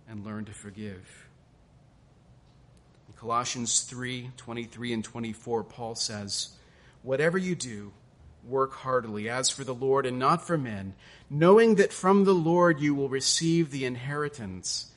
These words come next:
as your reward." You are serving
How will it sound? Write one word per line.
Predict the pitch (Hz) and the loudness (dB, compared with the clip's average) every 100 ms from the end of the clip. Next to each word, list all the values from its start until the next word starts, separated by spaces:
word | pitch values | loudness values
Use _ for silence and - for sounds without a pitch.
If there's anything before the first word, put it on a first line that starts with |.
| _ _ - | _ _ -10
as | 120 120 | -6 -4
your | 120 113 113 | -4 -6 -6
reward." | 107 104 107 110 98 90 - - - - | -10 -12 -8 -6 -6 -10 -14 -20 -20 -20
You | 113 139 170 175 170 | -10 -2 2 2 0
are | 131 139 139 | -2 0 0
serving | 131 - - 165 147 110 98 98 | -2 -2 -2 -2 -4 -8 -14 -16